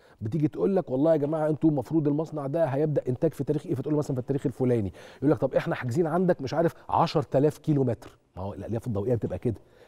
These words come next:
بالاف الكيلومترات، وانا حاجز عندك ستاشر ألف، وانا حاجز عندك مش عارف ايه. فالسلام عليكم ورحمه الله وبركاته. انت الى هذا الحد اقتصادك صاعد مش نامي،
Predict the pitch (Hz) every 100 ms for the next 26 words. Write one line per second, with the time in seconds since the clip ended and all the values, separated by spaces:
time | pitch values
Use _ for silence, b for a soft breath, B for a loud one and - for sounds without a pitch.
0 | - 605 - 131 - 120 - 131 110 123
1 | 107 85 B B 120 151 175 160 143 156
2 | 139 - - 147 147 - 113 - B -
3 | 156 - 180 151 139 151 131 123 131 120
4 | - - b _ - - 110 117 92 107
5 | 107 92 95 - 110 95 98 101 82 80
6 | - - B - 147 113 139 139 127 117
7 | 160 214 160 139 - 175 156 131 - B
8 | B B B 139 - - 127 - 170 185
9 | 165 - - _ _ - - 160 123 95
10 | 76 _ - 120 139 - 131 143 110 78